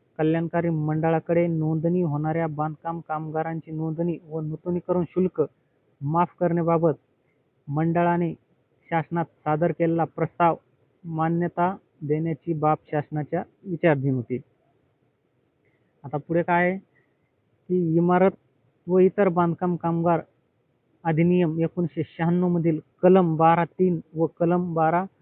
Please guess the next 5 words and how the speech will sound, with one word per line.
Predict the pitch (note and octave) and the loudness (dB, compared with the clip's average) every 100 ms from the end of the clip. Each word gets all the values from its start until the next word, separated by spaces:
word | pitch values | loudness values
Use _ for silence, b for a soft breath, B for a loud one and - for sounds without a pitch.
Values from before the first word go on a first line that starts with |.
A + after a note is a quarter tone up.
| _ _ _ - | _ _ _ -12
दोन | C#3+ E3 F#3 E3+ C#3 | 0 4 4 4 2
जी | E3+ | 2
मधील | F#3 F3+ E3 D3+ - _ _ _ _ | 4 6 4 2 0 _ _ _ _
तरतुदीनुसार | F3 E3 - F3+ F3+ F3+ F3 - _ _ _ _ _ _ - | 0 0 0 0 0 0 0 -2 _ _ _ _ _ _ -8
इ-, | D#3+ | -6